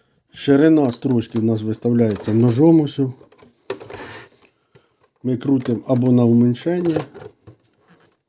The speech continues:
Ось у ножик іде,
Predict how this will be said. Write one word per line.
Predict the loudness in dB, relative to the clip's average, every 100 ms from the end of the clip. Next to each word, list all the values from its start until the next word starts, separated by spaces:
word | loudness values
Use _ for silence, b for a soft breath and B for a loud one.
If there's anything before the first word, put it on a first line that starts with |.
| _ -16 -16 -18 _ _ -20 -20 -20 _ _ _ _ _ _ _ _ _ _ -20 -20 _ _ _ _ _ -10
Ось | -8 -2
у | 2
ножик | 2 2 -2 -4
іде, | 0 2 2